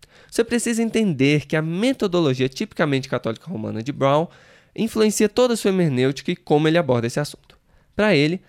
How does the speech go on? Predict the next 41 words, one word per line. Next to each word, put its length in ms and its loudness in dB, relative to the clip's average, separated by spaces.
a 80 -2
razão 460 2
permite 380 2
estabelecermos 840 -2
uma 160 -2
filosofia 600 0
do 100 -2
método, 480 -2
em 80 -6
comum 300 0
com 80 -2
o 20 2
incrédulo, 600 -2
neutra 400 2
e 40 2
sem 260 -2
pressupostos 680 -4
não 140 -4
compartilhados. 840 -6
Essa 200 0
primeira 380 2
base 340 2
natural 500 2
é 60 4
a 60 2
da 120 0
história. 360 -8
O 60 -6
segundo 360 2
andar, 480 0
que 140 -4
nunca 260 -2
pode 280 0
se 60 -10
separar 560 0
nem 140 0
se 80 -8
confundir 460 -6
com 100 -10
o 60 -10
primeiro, 440 0